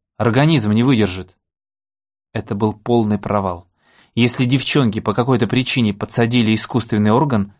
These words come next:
она обречена. «Клянись». «Что?» «Клянись, что сохранишь». Ее рука поползла по животу, остановилась где-то над левой почкой.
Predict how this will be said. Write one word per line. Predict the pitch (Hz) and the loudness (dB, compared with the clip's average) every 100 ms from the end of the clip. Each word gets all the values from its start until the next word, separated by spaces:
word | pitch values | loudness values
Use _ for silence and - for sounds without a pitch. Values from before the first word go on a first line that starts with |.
| _ _ 107 | _ _ -4
она | 104 104 | 0 0
обречена. | 98 101 - 101 90 _ _ _ _ _ _ _ _ _ | 0 -4 -8 -8 -12 _ _ _ _ _ _ _ _ _
«Клянись». | - 120 127 110 - - _ _ _ _ _ _ _ | -4 -2 0 -2 -6 -14 _ _ _ _ _ _ _
«Что?» | - - - 131 151 - _ _ _ _ _ _ _ _ _ _ | -12 -6 0 2 2 -4 _ _ _ _ _ _ _ _ _ _
«Клянись, | 110 120 135 120 | -4 0 0 -2
что | - - 101 | -4 -8 -8
сохранишь». | - - 107 104 98 - _ _ _ _ _ _ _ _ _ _ _ - | -10 -10 -8 -8 -10 -16 _ _ _ _ _ _ _ _ _ _ _ -6
Ее | 110 110 113 | 0 2 4
рука | 110 101 143 | 2 2 0
поползла | 110 113 107 120 113 | 0 -2 0 0 0
по | 113 | -2
животу, | 110 120 127 107 90 - _ _ - | -2 -2 -2 -4 -10 -14 _ _ -14
остановилась | - 117 120 120 113 | -4 0 2 4 2
где-то | 107 113 104 113 | 0 -4 -2 0
над | 117 | 0
левой | 117 117 113 | 2 2 2
почкой. | 113 107 98 - 92 | 0 -4 -6 -10 -18